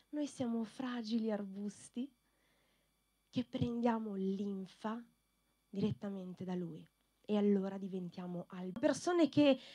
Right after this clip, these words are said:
ah, hanno diffi-, il problema della depressione, ma non nascondiamolo, non è una fragilità, non è, non c'è da vergognarsi,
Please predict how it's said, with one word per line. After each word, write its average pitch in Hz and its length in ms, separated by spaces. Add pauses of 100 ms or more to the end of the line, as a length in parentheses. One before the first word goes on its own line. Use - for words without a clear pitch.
(120)
ah, 254 200
hanno 311 340
diffi-, 294 440
il 247 100
problema 320 320
della 302 160
depressione, 277 880 (160)
ma 508 80
non 523 280
nascondiamolo, 269 1120 (200)
non 427 280
è 494 200
una 403 140
fragilità, 277 880 (360)
non 466 260
è, 440 120
non 453 140
c'è 494 220
da 403 100
vergognarsi, 330 1200